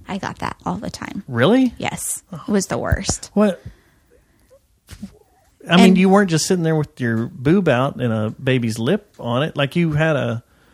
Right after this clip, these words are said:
Speaker 1: A little
Speaker 2: covering
Speaker 1: a
Speaker 2: or
Speaker 1: little,
Speaker 2: something,
Speaker 1: a little
Speaker 2: a little
Speaker 1: blankie.
Speaker 2: Yeah.
Speaker 1: But even if I didn't have a blankie, I shouldn't have been asked to leave the room.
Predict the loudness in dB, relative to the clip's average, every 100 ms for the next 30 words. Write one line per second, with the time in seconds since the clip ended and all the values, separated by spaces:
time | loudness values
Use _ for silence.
0 | _ -2 0 2 0 0 0 0 0 0
1 | 2 2 2 0 0 2 2 2 0 0
2 | 0 0 0 -4 -4 0 2 2 2 2
3 | 0 0 2 0 0 -2 2 2 2 2
4 | 2 4 6 6 6 4 4 2 2 2
5 | 4 4 2 4 6 6 4